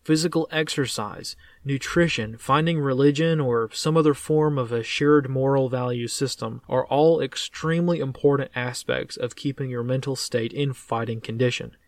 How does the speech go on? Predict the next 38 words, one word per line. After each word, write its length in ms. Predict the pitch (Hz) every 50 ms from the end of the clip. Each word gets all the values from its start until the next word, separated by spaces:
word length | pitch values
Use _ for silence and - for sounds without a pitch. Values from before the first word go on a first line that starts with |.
| _ _ -
In 160 | 151 160 165
this 200 | 165 165 151 -
same 380 | - - 190 190 214 226 208
category 640 | 180 - 139 135 127 123 123 117 123 123 123 120 117
of 100 | 117 -
keeping 320 | - - 147 - 139 131
your 100 | 123 123
mind 380 | 123 127 135 139 139 135 131 127
in 60 | 120
the 80 | 120 117
right 260 | 113 113 113 110 -
place, 400 | - - 156 156 151 147 139 -
it 120 | 151 156
would 140 | 151 151 143
be 120 | 143 139
wise 480 | 135 127 139 147 165 180 190 196 202 -
to 120 | - 156
re-examine 720 | 143 123 131 131 131 123 123 113 127 131 127 131 131 131 131 -
other 400 | 143 160 170 156 151 139 131 123
lifestyle 560 | 117 113 117 - - - - 110 107 107 107
habits. 580 | 104 120 147 151 123 110 - - - - - - _ _ -
This 180 | 170 196 -
is 120 | 240 208 -
something 340 | - 190 175 165 185 165
that 100 | 151 156
I'm 140 | 143 139 143 -
actually 440 | 139 143 165 165 - - 170 156
surprised 680 | 147 - 139 - - - 123 117 120 120 127 147 151 -
that 100 | - 127
I 80 | 127 123
haven't 320 | 120 135 147 147 165 151
seen 160 | - - 147 135
a 40 |
lot 180 | 127 120 120 117
of 100 | 117 -
people 240 | - 113 - - 120
talk 340 | - - - 196 208 202 -
about. 380 | 113 - 92 - - - -